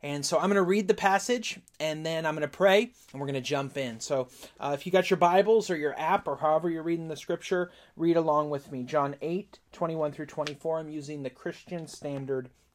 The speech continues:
Bible, C S B. Then he said to them, "I'm going away.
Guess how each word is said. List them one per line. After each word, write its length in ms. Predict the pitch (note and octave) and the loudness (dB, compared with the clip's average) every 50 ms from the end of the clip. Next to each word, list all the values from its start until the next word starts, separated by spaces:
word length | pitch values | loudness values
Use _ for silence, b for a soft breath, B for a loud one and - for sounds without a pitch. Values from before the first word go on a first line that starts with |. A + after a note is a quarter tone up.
| _ _ - | _ _ -4
Bible, 420 | C#3+ B2+ B2 A2 A2 F#2 - _ _ _ _ _ _ _ _ | -2 -2 -2 -4 -6 -10 -12 _ _ _ _ _ _ _ _
C 320 | - - - D#3 D3+ C#3+ - | -20 -14 -14 -10 -4 -2 -2
S 180 | B2+ B2 - | -2 -2 -6
B. 340 | - _ - B2 A2 - - _ _ _ _ _ _ _ b b b b b b b b | -14 _ -8 -8 -8 -8 -12 _ _ _ _ _ _ _ b b b b b b b b
Then 120 | E3 E3+ | 2 2
he 80 | G#3 A3 | 4 4
said 320 | - - A3+ A3 A3+ G#3+ | 4 6 6 6 6 6
to 140 | - F#3+ E3 | 2 -2 0
them, 380 | C#3+ C3+ B2+ B2 B2 C3 C#3 - _ _ _ - | 0 0 -2 -2 -2 -6 -8 -12 _ _ _ -4
"I'm 240 | D#3 E3 F3 F3+ D#3+ | 0 2 2 2 2
going 380 | D3 F3+ F#3+ G#3 A#3 B3 B3 | 6 6 8 8 8 6 6
away. 440 | A#3 A3 G#3+ G#3 G3 E3 G#2+ G2+ - | 6 6 6 6 6 6 2 -2 -8